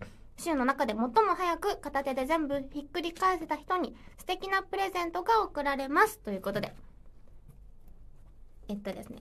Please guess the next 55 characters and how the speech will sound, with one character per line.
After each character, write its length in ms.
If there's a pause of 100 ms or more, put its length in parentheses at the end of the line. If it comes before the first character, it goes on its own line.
じ 100
ゃ 40
じ 60
ゃ 60
ん。 140 (760)
今 160
の 140
と 120
こ 120
ろ、 180 (480)
カ 100
ッ 20 (320)
キ 180
ー 40
が 200 (720)
一 220
位 40
で 120
す 60
ね。 180 (500)
梅 240
さ 120
ん 60
と 80
カ 120
ッ 80
キ 160
ー 40
が 100
や 80
っ 40
て、 280 (720)
カ 60
ッ 120
キ 80
ー 40
が 140 (420)
勝 140
っ 40
て 80
ま 200
す。 100 (680)
と 60
い 40
う 20
こ 100
と 60
で、 60
私 300
は、 300 (840)
二 160
十 400
三 260
秒 160
五、 180